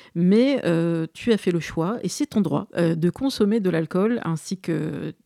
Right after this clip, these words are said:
les camarades qui t'entourent. Et donc, c'est vrai qu'il y a une ambiance très conviviale, ça déconne. Donc, on a le droit de rire, hein, de tous les podcasts, mais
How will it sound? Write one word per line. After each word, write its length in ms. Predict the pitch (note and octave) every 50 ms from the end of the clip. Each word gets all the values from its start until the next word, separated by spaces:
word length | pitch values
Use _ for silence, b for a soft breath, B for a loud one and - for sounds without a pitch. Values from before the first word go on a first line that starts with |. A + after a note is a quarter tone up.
| -
les 100 | G3+ F3+
camarades 340 | - F3 E3 D#3+ D#3 E3+ E3
qui 100 | - E3+
t'entourent. 480 | - D#3+ D3+ - - A#3 D4+ - - B B B B B B B B B
Et 140 | B F3+ F3+
donc, 160 | F3 A#3 A#3+
c'est 100 | - -
vrai 140 | G3 A3 A#3
qu'il 100 | - F#3+
y 20 |
a 40 | F3+
une 40 | F3+
ambiance 380 | F3+ F3+ E3+ F3+ F3 - -
très 180 | - - - C4+
conviviale, 680 | C4+ B3+ A3 G3+ F#3+ F#3 F3 E3+ F3 F3+ G3+ A#3 B3+ - -
ça 260 | - - - A3 A3
déconne. 580 | G3 G3+ G3 - - F#3 F#3 A3 C4 C#4+ - -
Donc, 200 | - D#3 D3 -
on 60 | E3 E3
a 60 | F3
le 60 | F3+
droit 100 | F3 A#3+
de 100 | B3 G3+
rire, 220 | F#3+ F3+ A#3+ B3+ -
hein, 120 | E3+ F3
de 120 | F3+ E3 C#3+
tous 140 | - -
les 80 | E3+ D#3
podcasts, 440 | - D3+ - - G#3+ B3+ C#4+ - -
mais 140 | E3 D3+